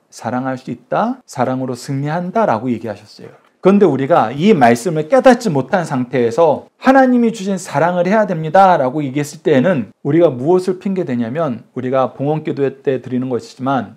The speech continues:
이거 세상적인 것을 고치기 위해서 봉헌기도회 구호로 삼은 것이지만, "제가 사랑하려는데 시간이 없네요. 제가 사랑을 베풀려고 해도 재능이 없어요. 제가 할 수 있는 일이 없어요, 하나님.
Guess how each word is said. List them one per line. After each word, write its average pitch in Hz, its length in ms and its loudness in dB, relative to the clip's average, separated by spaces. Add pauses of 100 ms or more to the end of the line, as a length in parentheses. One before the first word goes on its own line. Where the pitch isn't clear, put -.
이거 143 120 -10
세상적인 143 640 -8
것을 127 220 -10
고치기 147 440 -10
위해서 123 460 -4 (320)
봉헌기도회 131 580 -4
구호로 127 400 -4
삼은 123 260 -6
것이지만, 123 480 -6 (160)
"제가 120 220 -6
사랑하려는데 131 720 -6
시간이 143 500 -10
없네요. 156 540 -14
제가 139 100 -4
사랑을 151 500 -2
베풀려고 135 460 -4
해도 120 140 -6
재능이 131 500 -8
없어요. - 360 -12 (360)
제가 151 340 -10
할 262 200 -6
수 269 160 -10
있는 240 240 -2
일이 220 80 -4
없어요, 160 300 -12
하나님. 117 340 -14